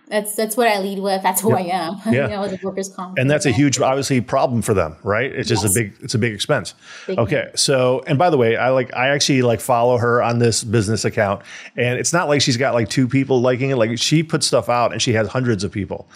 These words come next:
Speaker 2: hundreds of accounts, you know, that are seeing it and watching it and so forth. Like, it's really, really well done. In fact, there's a couple of people that I ha-, I have seen, like, tried to start using Instagram a little bit more. And I say, I, I tell them, I go, I whisper to them, "Psst, go, go, go, let's go see what Rocio's doing.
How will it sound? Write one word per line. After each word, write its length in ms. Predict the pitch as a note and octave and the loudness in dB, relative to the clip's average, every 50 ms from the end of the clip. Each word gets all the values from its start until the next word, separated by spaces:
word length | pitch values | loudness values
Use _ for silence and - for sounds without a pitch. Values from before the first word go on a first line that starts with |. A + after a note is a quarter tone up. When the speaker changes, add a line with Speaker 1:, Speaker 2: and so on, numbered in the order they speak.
| - - - - - - | -20 -20 -20 -20 -18 -8
Speaker 2:
hundreds 600 | - - D3+ D#3+ D#3 C3 B2+ A#2 A2+ G#2+ G#2 G2+ | -4 -2 -2 0 0 2 2 2 2 2 0 -2
of 300 | - - A#2+ A2 G#2 G#2 | -2 0 0 2 2 0
accounts, 500 | G#2+ - - A#2+ A2 G#2 G2+ G2+ - - | -2 -2 -4 -4 -4 -2 -4 -2 -2 -2
you 80 | A#2 | -2
know, 60 | A2 G2 | 0 2
that 120 | - - | 2 2
are 80 | G#2 G2 | 2 2
seeing 360 | - - - B2+ A#2+ A#2 A2+ | 0 2 2 2 2 2 0
it 140 | G#2+ G#2 - | -2 -2 -2
and 100 | A2 G2+ | -2 0
watching 380 | G#2 G#2 G2+ G#2 G#2 - A2 G2+ | 2 4 4 4 2 0 -4 -6
it 20 | |
and 100 | G2 - | -6 -2
so 140 | - A2+ F#2+ | 0 0 0
forth. 160 | - F#2+ F#2 | 0 0 -2
Like, 160 | F#2 G#2+ - | -2 -2 -2
it's 160 | E3 C3 - | -2 -2 -2
really, 580 | B2 A2 G2+ A2 A2+ B2 B2 B2 B2+ B2+ B2+ B2 | -2 -2 0 2 4 4 4 4 2 2 2 2
really 380 | A2+ G2+ F#2 A2+ A#2 A2 A2 A2+ | 0 0 0 2 2 2 2 2
well 240 | G2+ G#2 G2+ G2 | 2 4 2 2
done. 300 | G2 A2+ B2 A#2+ G2+ G2 - - - - - - - - | 2 2 0 0 -2 -4 -8 -12 -18 -20 -20 -20 -8 -4
In 100 | - B2 | -4 -2
fact, 240 | - - C3 B2 B2 | 0 2 2 2 2
there's 160 | A#2+ C3+ A2+ | 2 2 0
a 60 | B2 B2 | 0 0
couple 280 | - C#3 E3+ - - | 0 -2 -2 0 0
of 80 | F3+ - | 0 0
people 340 | - A#2+ A#2 A2+ A#2+ A#2 A2+ | 0 0 0 0 0 2 2
that 120 | A#2 A2 | 4 4
I 140 | G#2+ G#2 G#2 | 2 2 2
ha-, 180 | A2 B2 A#2 - - | 0 -2 -4 -4 -4
I 140 | A#2+ G#2+ | -2 -2
have 140 | G#2+ A2 G2+ | -2 -2 -2
seen, 200 | - - B2 A2+ | -2 0 0 0
like, 160 | A2 G#2 G#2+ | 0 0 -2
tried 340 | - - - A#2+ A2+ A#2 B2 | -2 -4 -2 0 0 0 0
to 60 | B2 | -2
start 260 | A2+ - C3+ A#2+ A2+ A#2+ | -2 0 0 0 0 0
using 300 | A2+ A#2+ A#2 A#2+ B2+ A#2+ | 0 0 0 0 0 0
Instagram 460 | A#2+ A#2+ - - A2+ A#2+ A#2+ A#2+ A#2+ | 0 0 -2 -2 0 0 0 0 -2
a 20 | |
little 200 | A2+ - B2 A#2 | -2 0 0 0
bit 140 | A#2 B2 A2+ | 2 0 0
more. 320 | B2 A#2+ A#2+ C3+ D3 D3+ - - - - - - | 2 2 2 0 0 -2 -8 -14 -20 -20 -10 -6
And 100 | - A2+ | -4 -2
I 80 | A#2+ B2 | -2 -2
say, 300 | A#2+ - C3 A#2+ A#2 A#2 - | 0 0 0 0 0 0 -2
I, 160 | A#2+ A2 G2 - - | -4 -4 -6 -6 -4
I 80 | - B2+ | -4 -2
tell 200 | - - C3+ B2 | -2 0 0 0
them, 60 | A#2+ | 0
I 60 | A2 | 0
go, 160 | G2+ G2 G2 G2+ | 0 0 0 0
I 100 | G2 G2+ | 0 0
whisper 300 | G2 A#2 A2+ - A2+ G2+ | 0 0 0 0 -2 -2
to 80 | A2+ | -2
them, 100 | F#2+ F2 - - _ _ _ | -4 -6 -8 -14 _ _ _
"Psst, 280 | - - - - - - | -4 -4 -4 -4 -4 -6
go, 80 | - B2+ - - - | -8 -10 -10 -10 -10
go, 140 | - - - | -8 -8 -8
go, 180 | - D3 - C#3+ C3+ | -10 -8 -6 -6 -4
let's 160 | D3 C3+ - | -6 -6 -6
go 100 | - - | -6 -4
see 140 | B2 - F3+ | -2 -2 -2
what 100 | D3 C#3+ | 0 0
Rocio's 460 | C#3 C#3 B2 - - C#3 B2+ A2+ G2 | 0 0 0 0 0 -2 -2 -2 -4
doing. 180 | A2+ G2 F#2 | -4 -6 -6